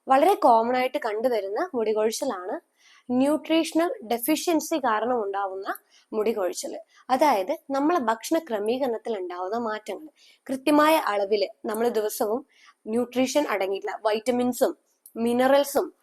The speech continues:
പ്രോട്ടീനും അടങ്ങിയിട്ടുള്ള ഭക്ഷണങ്ങൾ നമ്മൾ ദിവസവും നമ്മുടെ ശരീരത്തിന് ആവശ്യമുള്ള ക്വാണ്ടിറ്റിയിൽ ഉൾപ്പെടുത്തിയിട്ടില്ലെങ്കിൽ ആ ഒരു കാരണം കൊണ്ട് നമുക്ക് ന്യൂട്രീഷണൽ കുറവുകൾ വരാൻ തുടങ്ങും നമ്മുടെ ബോഡിയിൽ. അതിന്റെ ഭാഗമായിട്ട് ഹെയറിന് കൃത്യമായ അളവിൽ ന്യൂട്രീഷൻ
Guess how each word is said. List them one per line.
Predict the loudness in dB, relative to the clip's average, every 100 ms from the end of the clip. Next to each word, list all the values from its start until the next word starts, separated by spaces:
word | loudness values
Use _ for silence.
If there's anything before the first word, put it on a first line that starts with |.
| _ _ 2
പ്രോട്ടീനും | 4 4 2 2 0
അടങ്ങിയിട്ടുള്ള | 0 -2 -2 -2 -2 0
ഭക്ഷണങ്ങൾ | 0 -4 -4 0 0
നമ്മൾ | -2 -4 -6 -4
ദിവസവും | 0 0 0 0 0 -2 _ _ -2
നമ്മുടെ | 2 4 4
ശരീരത്തിന് | 2 0 0 -2 -2 -2 -2
ആവശ്യമുള്ള | -4 -6 -6 -4 -2 -2
ക്വാണ്ടിറ്റിയിൽ | 0 -2 -2 -4 -4 -4 -4
ഉൾപ്പെടുത്തിയിട്ടില്ലെങ്കിൽ | -2 -2 -2 -4 -4 -4 -4 -8 -10 _ -20 -4 6
ആ | 8 10 8
ഒരു | 4
കാരണം | 4 2 2 2 0 -2
കൊണ്ട് | -4 -6
നമുക്ക് | -6 -8 -6 -4 -2
ന്യൂട്രീഷണൽ | -2 -4 -6 -6 -6 -6
കുറവുകൾ | -6 -4 -2 -2 0 0 -2 -6 _ _ -4
വരാൻ | 0 0 0
തുടങ്ങും | -4 -6 -8
നമ്മുടെ | -6 -2 0
ബോഡിയിൽ. | 0 -2 -6 -14 _ -10 -4
അതിന്റെ | 2 6 6
ഭാഗമായിട്ട് | 6 2 -2 -4 -8 -6
ഹെയറിന് | -4 2 2 2 -2 -4
കൃത്യമായ | -4 -2 -2 0 0 0
അളവിൽ | -2 -6 -6
ന്യൂട്രീഷൻ | -8 -10 -6 -6